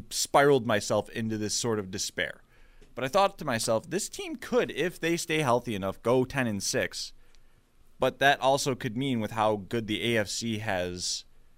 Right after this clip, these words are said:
risen itself as a whole, could ten and six mean missing the playoffs?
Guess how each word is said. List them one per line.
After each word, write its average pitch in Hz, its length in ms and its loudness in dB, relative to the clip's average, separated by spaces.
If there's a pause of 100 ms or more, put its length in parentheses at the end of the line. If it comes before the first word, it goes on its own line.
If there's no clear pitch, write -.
(280)
risen 185 280 2
itself 92 420 0
as 92 140 -2
a 87 40 -8
whole, 113 400 0 (1900)
could 202 160 2
ten 196 180 2
and 165 120 -2
six - 300 0 (340)
mean 139 320 0
missing 131 260 0
the 101 60 -6
playoffs? - 640 -4